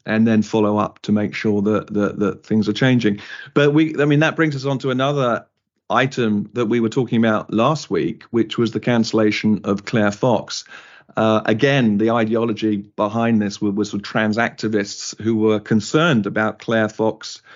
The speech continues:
liking a tweet, uh, or I think she actually tweeted out, uh, a support for a Ricky Gervais joke. And she said that that Ricky Gervais joke had skewered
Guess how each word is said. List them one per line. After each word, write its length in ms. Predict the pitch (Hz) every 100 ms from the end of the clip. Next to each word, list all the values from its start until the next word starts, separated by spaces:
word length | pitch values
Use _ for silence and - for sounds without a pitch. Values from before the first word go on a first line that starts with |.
| - -
liking 720 | 117 113 139 165 - 107 101 98
a 60 | 107
tweet, 640 | - 143 127 - - - _ - - _
uh, 720 | 104 107 107 104 107 80 92 - - - _ _ -
or 300 | 110 107 104 -
I 60 | 104
think 160 | 196 175
she 120 | 123
actually 240 | - 107
tweeted 520 | - - 127 110 110
out, 520 | 113 135 113 - - - _ - - _ -
uh, 180 | 104 98
a 100 | -
support 680 | - - - - 175 107 -
for 160 | - 113
a 40 |
Ricky 320 | 117 131 113
Gervais 460 | 104 104 127 135 -
joke. 320 | - 78 - -
And 120 | 107
she 120 | -
said 360 | - 143 123 117
that 240 | 110 - - - _ -
that 200 | 135 120
Ricky 280 | 131 123
Gervais 460 | 104 107 123 123 -
joke 280 | - 107 104
had 180 | 123 110
skewered 640 | - - 185 170 110 95